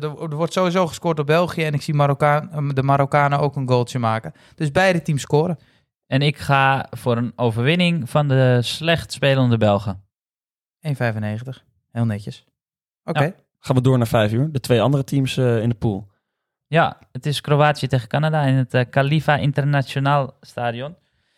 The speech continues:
Speaker 2: En Kroatië, Marokko was natuurlijk een oerzaaie wedstrijd
Speaker 3: Oh,
Speaker 2: met
Speaker 3: ja.
Speaker 2: weinig kansen. En Canada, ja, dat is toch wel een, eh, leuke ploeg om naar te kijken.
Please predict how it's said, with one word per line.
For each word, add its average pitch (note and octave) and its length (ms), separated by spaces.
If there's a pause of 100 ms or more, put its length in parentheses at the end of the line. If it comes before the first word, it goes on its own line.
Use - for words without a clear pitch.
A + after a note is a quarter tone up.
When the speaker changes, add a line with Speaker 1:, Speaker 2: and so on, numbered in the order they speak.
(400)
Speaker 2:
En C#3 180
Kroatië, D3+ 920 (260)
Marokko C#3 500
was B2+ 160
natuurlijk B2+ 340
een C3 120
oerzaaie C3 520
wedstrijd C#3+ 400
Speaker 3:
Oh, - 120
Speaker 2:
met C3 100
Speaker 3:
ja. G#2 60
Speaker 2:
weinig C3+ 320
kansen. D3 440 (460)
En A#2+ 180
Canada, C#3 440
ja, B2+ 420
dat C3 180
is C#3 120
toch A#2 160
wel G#2+ 360
een, G#2+ 160
eh, G#2+ 180
leuke B2+ 340
ploeg C#3+ 240
om D3 60
naar D3 160
te - 100
kijken. G#2+ 400